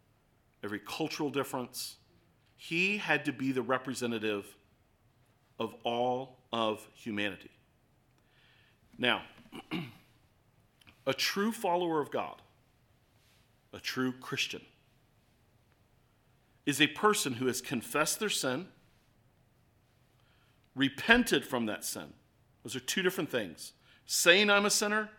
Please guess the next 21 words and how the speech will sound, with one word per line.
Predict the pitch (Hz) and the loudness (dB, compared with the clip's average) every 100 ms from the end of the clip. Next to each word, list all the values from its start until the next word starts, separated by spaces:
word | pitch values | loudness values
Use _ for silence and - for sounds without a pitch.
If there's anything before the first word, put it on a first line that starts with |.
| - _ _ - | -20 _ _ -2
and | 127 107 | -2 0
turning | - 175 196 | 4 6 4
from | 202 190 | 2 0
your | 185 | 2
sin, | 202 190 185 - - _ | 2 0 -2 -10 -20 _
two | - 160 | 0 2
different | 151 139 117 | 2 0 -2
things. | 87 - - - _ _ _ _ _ _ _ - - - - | -6 -8 -12 -14 _ _ _ _ _ _ _ -20 -20 -12 2
They | 139 | 4
must | 156 160 | 6 4
be | 165 | 2
someone | 147 160 143 | 0 2 2
who | 127 | 0
confesses | 123 131 - 175 180 208 | 0 -4 2 2 2 0
their | 196 202 | -2 0
sin. | - 214 247 - - - - - | 0 -2 -4 -10 -20 -20 -20 -4
They | 143 | 2
must | 151 143 | 4 4
be | - | 2
someone | 143 151 143 123 | 0 2 2 2
who | 127 | -2